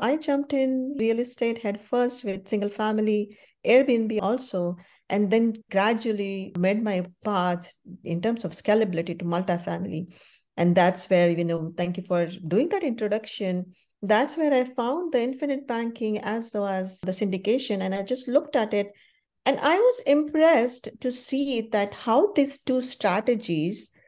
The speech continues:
if implemented in anybody's financial structure,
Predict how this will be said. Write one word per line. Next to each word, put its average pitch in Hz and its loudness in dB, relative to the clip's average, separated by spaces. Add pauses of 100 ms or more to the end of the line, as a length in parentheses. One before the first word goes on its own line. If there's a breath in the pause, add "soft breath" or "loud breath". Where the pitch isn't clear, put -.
(260 soft breath)
if 254 2
implemented 269 4
in 208 0
anybody's 220 2
financial 185 -2
structure, 175 -2